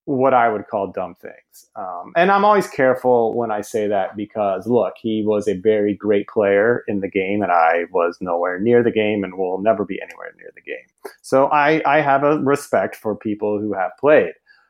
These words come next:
Uh, that said, what he said was pretty stupid.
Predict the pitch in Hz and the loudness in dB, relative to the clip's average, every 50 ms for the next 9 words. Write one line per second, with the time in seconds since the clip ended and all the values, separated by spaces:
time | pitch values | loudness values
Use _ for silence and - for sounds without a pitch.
0 | _ _ - 110 107 101 104 98 120 120 117 - - 175 180 170 131 107 117 110 | _ _ -2 0 0 0 0 0 0 0 0 0 0 2 2 2 2 2 0 0
1 | 113 120 117 - - 123 107 104 120 127 117 104 107 113 - _ - - 104 107 | 0 -2 -4 -2 0 0 2 2 0 0 0 0 0 -2 -4 _ -8 -6 -6 -6
2 | 120 - - 208 220 214 - 135 90 73 - | -6 -2 2 2 2 4 2 0 -2 -2 -6